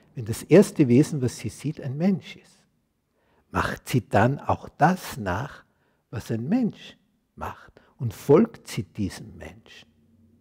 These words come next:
Und dafür ging er sogar <laughs> ins Wasser schwimmen. Es ist gut, wenn man das im Sommer macht.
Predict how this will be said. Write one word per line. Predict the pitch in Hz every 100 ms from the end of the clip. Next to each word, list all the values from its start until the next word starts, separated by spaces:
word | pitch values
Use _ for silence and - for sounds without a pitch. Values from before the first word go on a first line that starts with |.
| _ _ _ -
Und | 151 139
dafür | - 131
ging | 151 160
er |
sogar | - 143 - 220 - - _ _ _ -
<laughs> | - - - - -
ins | 127 120 127
Wasser | 120 - 127
schwimmen. | - 127 170 196
Es | 127
ist | 120 110
gut, | 147 131
wenn | 123
man | 120
das | 110 117
im |
Sommer | 98 120 123
macht. | 143 165 -